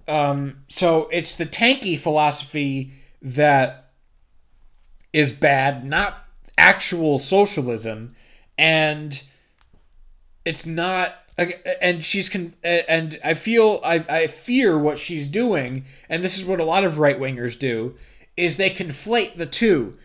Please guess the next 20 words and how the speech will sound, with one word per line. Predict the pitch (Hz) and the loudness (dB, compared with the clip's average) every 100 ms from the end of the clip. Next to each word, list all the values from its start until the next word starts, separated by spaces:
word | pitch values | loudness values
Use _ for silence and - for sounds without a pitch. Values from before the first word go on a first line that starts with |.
| - | -4
They | 175 | -4
conflate | 175 165 - 202 202 185 - - _ _ _ _ _ - | -2 -8 -2 2 4 2 -6 -20 _ _ _ _ _ -4
the, | 160 165 165 160 147 143 _ _ _ _ _ _ _ _ _ 160 | 2 4 4 2 0 -4 _ _ _ _ _ _ _ _ _ -2
uh, | 151 131 139 | 0 0 -4
well, | 151 | -6
I, | 156 160 - - | -8 -10 -12 -2
like | 180 | 0
I | 196 | 2
said, | 165 208 | 0 0
I | 160 202 | 2 2
think | - 311 156 | 2 -2 -2
David | 175 202 165 - | -2 -2 -4 -6
Pakman, | 160 190 202 120 110 120 | -6 -4 -6 -12 -14 -12
even | 180 202 220 | -8 -6 -4
though | 196 | 0
I | 156 | 0
don't | 165 113 | 0 -4
like | 131 190 - | -2 -2 -2
David | - 123 110 | -4 -6 -4
Pakman, | 135 127 131 110 110 | -4 -4 -6 -12 -14